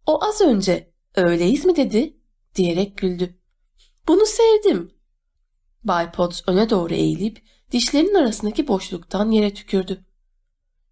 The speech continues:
"Biraz fazla gülüyorsun Adelaide." Adelaide ona aldırış etmedi. "Ne yazık," dedi. "Burası eskiden güzel bir yerdi.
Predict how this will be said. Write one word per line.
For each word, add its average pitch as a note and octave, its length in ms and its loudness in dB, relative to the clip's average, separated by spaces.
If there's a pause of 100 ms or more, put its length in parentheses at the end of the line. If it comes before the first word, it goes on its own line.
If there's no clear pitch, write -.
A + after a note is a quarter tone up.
(120)
"Biraz G4 300 2
fazla D#4 300 2
gülüyorsun F#3 580 0
Adelaide." E3 580 -2 (1000)
Adelaide E3+ 440 -2
ona F3 220 -2
aldırış F3+ 360 -4
etmedi. F3+ 460 -8 (680)
"Ne G3 160 2
yazık," F#3 320 -2
dedi. F#3 300 -6 (480)
"Burası G#4 260 2
eskiden A#3+ 500 -2
güzel A3 320 0
bir G3 100 2
yerdi. G3 460 0